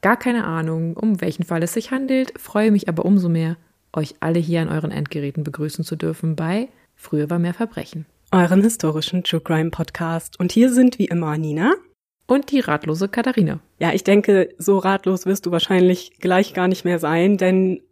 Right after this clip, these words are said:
Speaker 2: heute machen wir hier ein Fass auf, das wir dann so nach und nach abarbeiten beziehungsweise ausleeren wollen.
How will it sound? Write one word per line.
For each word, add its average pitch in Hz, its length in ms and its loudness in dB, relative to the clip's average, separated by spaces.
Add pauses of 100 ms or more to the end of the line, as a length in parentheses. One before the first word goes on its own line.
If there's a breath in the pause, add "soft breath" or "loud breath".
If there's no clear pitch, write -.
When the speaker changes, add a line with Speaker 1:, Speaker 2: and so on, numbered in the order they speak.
(100)
Speaker 2:
heute 262 600 0 (220)
machen 196 380 0
wir 196 240 0
hier 190 440 -2
ein 185 200 0
Fass - 260 -2
auf, 156 440 0 (420 loud breath)
das 190 240 -2
wir 208 120 4
dann 190 220 2
so 180 80 0
nach 175 280 0
und 180 140 -2
nach 175 400 -2
abarbeiten 165 540 -2
beziehungsweise 165 840 -2 (220)
ausleeren 165 720 0 (100)
wollen. 165 400 2